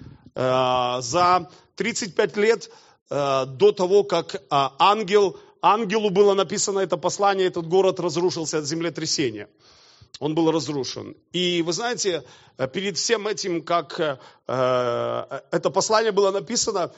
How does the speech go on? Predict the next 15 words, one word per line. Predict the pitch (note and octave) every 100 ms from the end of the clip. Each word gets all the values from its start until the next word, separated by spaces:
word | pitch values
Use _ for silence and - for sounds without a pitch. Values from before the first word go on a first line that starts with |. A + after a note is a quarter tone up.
| _
для | C#3 F#3 F#3+
церкви | - D4+ D4 F#3+
в | D3
этой | E3 E3+
городе, | E3 D#3+ C3+
не, | C4 B3+ A#3
не | G#3
просто | A#3+ - E3+
для | D#3+
города, | D#3+ C#3+ B2
для | D3 G3+
церкви | B3 E3 D#3+
в |
этой | D3 D3+
городе, | C#3+ C3 B2 A2+